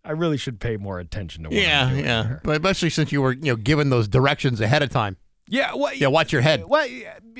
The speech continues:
Speaker 1: you can tell me that, huh? You know, I used to hit my head all the time. My, my late wife had the, we, we had a kitchen, we had our kitchen redone.
Speaker 2: Yeah.
Speaker 1: And then, uh, all of a sudden, above the trash can was now a cabinet. And without fail,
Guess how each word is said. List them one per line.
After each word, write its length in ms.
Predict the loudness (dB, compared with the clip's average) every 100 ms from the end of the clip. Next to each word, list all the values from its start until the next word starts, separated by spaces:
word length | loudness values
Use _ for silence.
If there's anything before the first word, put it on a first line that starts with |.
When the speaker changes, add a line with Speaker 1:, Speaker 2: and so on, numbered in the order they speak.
| -16
Speaker 1:
you 160 | -6 -4
can 160 | -2 0
tell 180 | 2
me 120 | 2 2
that, 180 | 0
huh? 80 | -4 -4
You 120 | -4
know, 100 | -2
I 60 | 0
used 240 | 0 -2
to 80 | -4
hit 220 | -6 -4
my 160 | -6 -4
head 180 | -4
all 180 | -2 -4
the 120 | -6
time. 560 | -10 -12 -12 -12 -14 -16 _
My, 320 | -14 -10 -10 -10
my 140 | -12
late 260 | -8 -6 -6
wife 300 | -6 -6 -6
had 260 | -8 -8 -10
the, 240 | -12 -12
we, 160 | -14 -8
we 140 | -6
had 80 | -6
a 40 |
kitchen, 360 | -4 -2 -2 -6
we 80 | -8
had 80 |
our 40 | -8
kitchen 420 | -6 -8 -6 -12
redone. 640 | -12 -14 -12 -12 -12 -16 -20 _ _
Speaker 2:
Yeah. 240 | -2 0 -6 _ _
Speaker 1:
And 120 | -4
then, 220 | -4 -4
uh, 260 | -6 -4 -6
all 220 | -4 -4
of 100 | -2
a 40 |
sudden, 680 | -2 -2 0 -2 -4 -12 -12 -10
above 500 | -6 -2 -4 -4 -10
the 80 |
trash 480 | -12 -4 0 0 -2
can 360 | -4 -4 -4 -6
was 180 | -8 -6
now 320 | -4 -4 -4
a 60 | -6
cabinet. 720 | -10 -6 -6 -6 -14 -20 -20 _ _ _ _ _ _
And 140 | -12 -12 _ -20 -20 -20 -20 _ _
without 600 | -6 0 0 2 2 0
fail, 840 | -2 -20 -20 -8 -4 -2 -2 -4